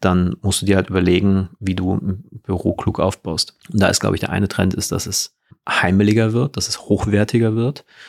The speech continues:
Und der andere Trend ist, dass es flexibler sein muss. Und dann hast du die ganze Range sozusagen an Produkten, die dir helfen,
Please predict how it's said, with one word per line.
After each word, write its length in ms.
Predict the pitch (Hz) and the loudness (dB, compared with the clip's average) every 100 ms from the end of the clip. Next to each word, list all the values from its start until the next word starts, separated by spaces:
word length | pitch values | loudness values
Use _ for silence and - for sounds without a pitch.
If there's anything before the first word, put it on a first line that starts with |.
| - | -18
Und 120 | - 98 | -4 0
der 140 | 90 | 0
andere 160 | 87 95 | 0 -2
Trend 300 | - 101 98 | -2 0 0
ist, 120 | 95 | 0
dass 120 | 98 | -2
es 100 | 101 | -2
flexibler 520 | - 95 - 110 98 | -4 -2 0 2 2
sein 240 | 92 90 87 | 0 -2 -4
muss. 320 | 85 - _ _ _ - _ | -6 -8 _ _ _ -20 _
Und 380 | - 95 101 - - | -6 -2 -2 -6 -2
dann 200 | 92 92 | 0 2
hast 180 | 98 - | 0 0
du 40 | |
die 60 | 92 | 0
ganze 460 | 104 92 101 98 - | 2 2 0 -2 0
Range 380 | 95 92 104 101 | 2 2 2 0
sozusagen 960 | - 98 101 98 98 95 98 95 101 - | -2 -4 -4 0 2 2 0 0 -4 -4
an 380 | 95 92 90 - | -2 0 -2 -4
Produkten, 720 | - 98 101 _ 101 98 98 | -2 0 -2 _ -2 -2 -2
die 200 | - 90 | -2 0
dir 160 | 98 | 0
helfen, 600 | 92 90 101 - 101 104 | 2 2 0 0 -2 -2